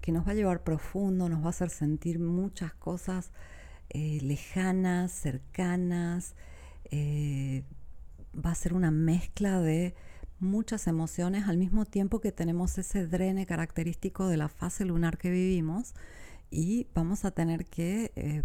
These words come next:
purgar un poco, limpiar un poco todo lo que, este, está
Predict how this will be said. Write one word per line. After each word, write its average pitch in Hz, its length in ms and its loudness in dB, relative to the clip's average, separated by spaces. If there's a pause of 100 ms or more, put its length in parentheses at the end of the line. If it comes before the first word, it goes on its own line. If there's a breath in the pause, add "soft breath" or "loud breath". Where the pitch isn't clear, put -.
(100)
purgar 156 520 4
un 123 120 0
poco, 113 240 -4
limpiar 139 500 -2
un 160 100 0
poco 165 220 2
todo 160 320 2
lo 156 200 2
que, 139 260 -2 (480 loud breath)
este, 143 680 0
está 135 460 4